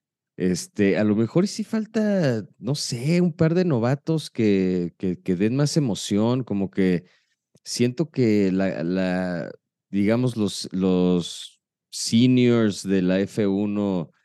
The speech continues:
eh, que llevan ahí toda la vida, y luego está la, los Verstappen, los Gasly, los que llevan ahí ya como un rato,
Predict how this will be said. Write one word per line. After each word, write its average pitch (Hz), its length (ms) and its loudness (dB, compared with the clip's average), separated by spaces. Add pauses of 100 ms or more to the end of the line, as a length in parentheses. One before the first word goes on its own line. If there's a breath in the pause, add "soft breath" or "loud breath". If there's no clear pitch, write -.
(400)
eh, 90 260 -2
que 95 120 -2
llevan 104 280 2
ahí 107 100 0
toda 107 200 0
la 95 140 0
vida, 104 480 -2 (920)
y 101 100 -4
luego 110 280 2
está 110 640 -4
la, 95 640 -4
los 92 200 -8
Verstappen, 101 680 -2
los 87 180 -4
Gasly, 98 520 -2
los 85 180 -6
que 95 120 -6
llevan 98 280 0
ahí 101 100 0
ya 98 120 0
como 98 220 -6
un 98 100 -6
rato, 107 500 -2